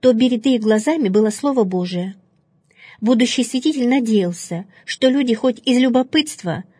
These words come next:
но прочтут то, что написано на обертке. Однажды Анастасий задумал посетить Святую Землю. С этой поездкой связан замечательный случай. Корабль, на котором Анастасий плыл,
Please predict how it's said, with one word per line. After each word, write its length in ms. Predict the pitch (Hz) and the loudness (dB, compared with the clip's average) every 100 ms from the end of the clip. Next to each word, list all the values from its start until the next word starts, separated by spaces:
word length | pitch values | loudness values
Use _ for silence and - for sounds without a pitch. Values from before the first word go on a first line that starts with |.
| - | -6
но 160 | 226 226 | -2 0
прочтут 580 | 240 233 - 285 262 - | 0 -2 -4 -4 -6 -4
то, 220 | 311 320 | -4 -4
что 220 | - - 208 | -10 -2 0
написано 520 | 196 220 247 226 202 | 0 -4 -4 -4 -2
на 140 | 190 | -2
обертке. 580 | 180 175 165 _ 160 160 _ _ _ _ _ _ _ - - - | -4 -6 -8 _ -16 -16 _ _ _ _ _ _ _ -20 -10 -4
Однажды 560 | 202 226 302 240 185 | 0 2 0 -2 -6
Анастасий 580 | - 190 175 - 262 262 | -2 -2 -2 0 0 0
задумал 420 | 196 185 233 240 | -2 0 2 0
посетить 520 | 220 196 - 226 220 _ | -2 -6 -4 -4 -4 _
Святую 480 | - 196 196 220 220 | -12 -6 0 2 2
Землю. 540 | 196 196 175 165 160 - _ _ _ _ _ _ - | 0 -2 -2 -4 -8 -14 _ _ _ _ _ _ -2
С 100 | 247 | 2
этой 220 | 233 208 | 4 4
поездкой 520 | 208 208 277 - 196 | 4 0 0 -4 -8
связан 380 | 175 214 220 202 196 | -2 -2 0 -4 -4
замечательный 720 | 208 214 214 285 277 240 233 | 0 0 0 -4 -2 -4 -4
случай. 560 | - 175 - - 185 - _ _ _ _ _ - | -4 -6 -6 -8 -12 -14 _ _ _ _ _ -2
Корабль, 480 | 208 262 254 160 - _ | 2 2 2 -2 -6 _
на 100 | 202 | -4
котором 340 | 214 220 226 - | -2 0 0 0
Анастасий 600 | 233 233 - 220 185 202 | -2 -2 0 -2 -2 -6
плыл, 380 | 196 208 165 | -2 -2 -2